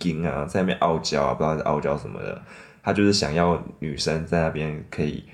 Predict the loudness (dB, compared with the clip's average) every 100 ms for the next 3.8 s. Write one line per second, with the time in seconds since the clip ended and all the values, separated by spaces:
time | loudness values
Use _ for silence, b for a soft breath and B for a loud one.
0 | B -4 0 2 2 2 0 0 -2 -2
1 | -4 -4 -6 -4 -4 -4 -6 -8 -10 -6
2 | -4 -4 -6 -4 -6 -6 -8 -6 -4 -4
3 | -6 -6 -4 -2 -2 -4 -4